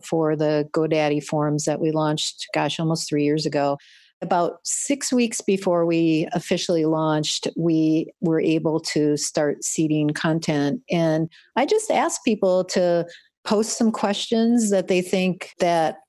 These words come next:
other customers might be interested in seeing and then helping to reply to those questions. We got some really great seeded content, and it wasn't fake. It was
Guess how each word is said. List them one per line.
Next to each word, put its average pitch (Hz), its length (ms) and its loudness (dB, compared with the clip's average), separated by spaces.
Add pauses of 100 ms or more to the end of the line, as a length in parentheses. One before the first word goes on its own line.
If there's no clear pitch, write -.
other 180 240 2
customers 175 680 0
might 165 300 0
be 160 320 2
interested 170 840 0
in 160 680 2
seeing 214 520 2 (240)
and 175 280 2
then 170 560 2
helping 175 460 0
to - 140 -2
reply 156 520 0
to 202 120 -2
those 190 220 0
questions. 202 720 0 (380)
We 262 160 0
got 302 240 0
some 180 240 -2
really 185 640 2
great 165 640 0
seeded 156 460 0
content, 151 720 0
and 233 100 2
it 247 100 2
wasn't 311 360 0
fake. 180 480 -2
It 185 160 0
was 180 400 0